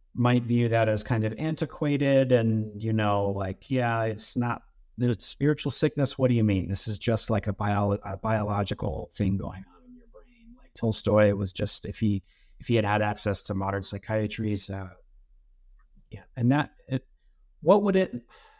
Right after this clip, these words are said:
what, if he had had access to those tools and had gone to a psychiatrist,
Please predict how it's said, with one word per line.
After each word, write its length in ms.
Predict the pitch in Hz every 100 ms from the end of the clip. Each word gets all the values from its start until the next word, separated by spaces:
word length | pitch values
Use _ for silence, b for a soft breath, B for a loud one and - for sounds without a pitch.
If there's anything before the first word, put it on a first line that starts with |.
| B
what, 420 | 135 156 202 208 - - - - - - - _ - - - - -
if 120 | - -
he 100 | 156
had 220 | 165 147
had 160 | 160
access 480 | 147 156 - 85 82
to 100 | -
those 220 | 110 104
tools 360 | - 123 113 90
and 100 | -
had 100 | 90
gone 200 | 104 104
to 120 | 101
a 60 | 98
psychiatrist, 840 | - - 101 104 - - - -